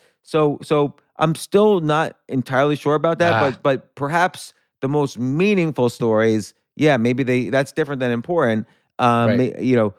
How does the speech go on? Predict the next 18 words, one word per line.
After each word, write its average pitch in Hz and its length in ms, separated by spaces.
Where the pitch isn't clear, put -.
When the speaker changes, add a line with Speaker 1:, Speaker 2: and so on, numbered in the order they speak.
Speaker 1:
so 139 180
we'll, 139 180
we'll 135 400
see. 139 340
But, 165 340
um, 156 500
there's - 100
something - 260
else 139 320
I 120 60
was 120 100
thinking. 120 160
Oh, 165 260
it - 100
also 196 260
reminds 143 420
me 139 200
of 123 400